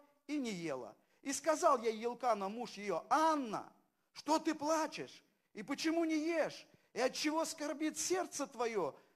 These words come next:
Не лучше ли я для тебя десяти сыновей?» И встала Анна после того, как они ели и пили в Силоме. Или же священник сидел тогда на седя-, на седалище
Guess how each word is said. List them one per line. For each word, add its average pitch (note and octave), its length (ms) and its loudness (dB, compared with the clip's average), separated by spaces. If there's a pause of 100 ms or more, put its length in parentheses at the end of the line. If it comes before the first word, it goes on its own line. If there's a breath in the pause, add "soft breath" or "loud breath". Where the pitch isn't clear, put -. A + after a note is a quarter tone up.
Не B3+ 200 0
лучше G4 540 6
ли F4 260 2
я A#3+ 400 6 (240 loud breath)
для B3+ 280 0
тебя D#4 580 4 (160)
десяти B3 480 -4
сыновей?» C4 720 -2 (400)
И G3 100 -6
встала D4 580 4
Анна C4 320 6
после C4+ 320 -6
того, C4 320 2
как B3 220 -4
они A#3+ 260 -6
ели A#3 320 -4
и A#3 80 -8
пили A3 520 -10
в - 40 -18
Силоме. G#3 600 -4 (500)
Или D4+ 320 4
же D4 180 -4
священник C#4 600 -6
сидел G#3 420 -4
тогда A#3 440 0 (280 loud breath)
на A3 160 -2
седя-, A#3+ 480 0
на G#3+ 160 -6
седалище A#3+ 680 2